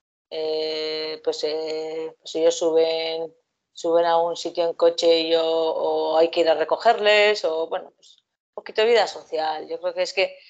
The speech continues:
el deporte nos quita mucha, mucha vida, y aparte de, pues no, no sé cómo decir. Pues, pues eso, dedi-, dedicar a la, a la gente que vive al lado tuyo, o sea, a tu familia, y sin,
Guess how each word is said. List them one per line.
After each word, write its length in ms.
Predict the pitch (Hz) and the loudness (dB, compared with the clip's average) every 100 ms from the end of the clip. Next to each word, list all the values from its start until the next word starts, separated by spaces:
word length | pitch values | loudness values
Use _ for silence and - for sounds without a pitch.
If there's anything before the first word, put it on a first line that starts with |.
| - | -14
el 100 | 185 | -6
deporte 380 | 185 185 220 240 | -4 -2 0 0
nos 160 | 226 220 | -2 -6
quita 240 | 254 185 | -4 -6
mucha, 480 | 156 156 151 147 143 | -6 -8 -6 -6 -8
mucha 360 | 160 160 156 151 | -14 -14 -10 -8
vida, 440 | 165 156 151 - _ _ _ _ _ _ | -6 -6 -8 -16 _ _ _ _ _ _
y 100 | 156 | -8
aparte 360 | 156 170 180 190 | -4 -2 -2 0
de, 420 | 185 185 190 185 - - _ _ _ _ | 0 2 0 -2 -10 -20 _ _ _ _
pues 140 | 156 165 | -20 -14
no, 560 | 160 156 156 147 - _ _ _ | -10 -6 -8 -8 -18 _ _ _
no 120 | 165 | -14
sé 160 | - - | -14 -14
cómo 160 | 151 | -18
decir. 280 | 156 - 156 - _ _ _ _ _ _ _ _ _ _ _ _ | -18 -16 -18 -18 _ _ _ _ _ _ _ _ _ _ _ _
Pues, 340 | - - - - - | -16 -14 -16 -18 -14
pues 260 | - - | -10 -6
eso, 280 | 160 - - _ | -4 -4 -10 _
dedi-, 340 | 165 160 165 - | 0 2 0 0
dedicar 480 | 170 170 180 202 | 0 2 2 4
a 80 | 180 | 4
la, 400 | 151 151 156 156 | 0 -4 -6 -6
a 60 | 156 | -6
la 120 | 156 | -6
gente 300 | 180 175 170 | -6 -8 -8
que 120 | 165 | -6
vive 240 | 156 151 151 | -6 -6 -6
al 100 | 151 | -6
lado 180 | 151 | -8
tuyo, 400 | - 170 156 147 | -6 -6 -6 -8
o 60 | - | -8
sea, 180 | 147 151 147 151 | -4 -2 -4 -8
a 60 | - | -8
tu 80 | |
familia, 880 | - 165 202 214 226 233 240 240 240 - _ _ _ _ _ _ _ _ _ _ | -8 -2 0 2 4 6 4 2 -2 -14 _ _ _ _ _ _ _ _ _ _
y 160 | 175 170 | -6 -4
sin, 800 | 160 165 160 165 156 156 151 | -4 -4 -6 -10 -14 -18 -20